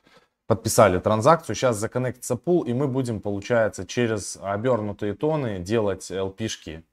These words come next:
и запускать их, а, запускать их, соответственно, в тот прекрасный фарминг пул.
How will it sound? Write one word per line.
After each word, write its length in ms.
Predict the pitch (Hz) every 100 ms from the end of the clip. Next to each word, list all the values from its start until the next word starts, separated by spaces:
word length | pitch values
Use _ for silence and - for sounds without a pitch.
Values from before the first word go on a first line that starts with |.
| _
и 160 | 95 101
запускать 640 | 95 90 92 - 98 95
их, 100 | 87 _ _ _ _ _ _ _ _ _ _ _ _
а, 560 | 90 90 90 87 87 85
запускать 500 | 95 101 - 104 95
их, 80 | -
соответственно, 760 | 95 87 - 95 - 95 92 -
в 60 | _
тот 340 | 110 107 - - _ _ _ -
прекрасный 720 | 104 - 107 107 107 101 92
фарминг 500 | - 104 90 90 90
пул. 260 | - 87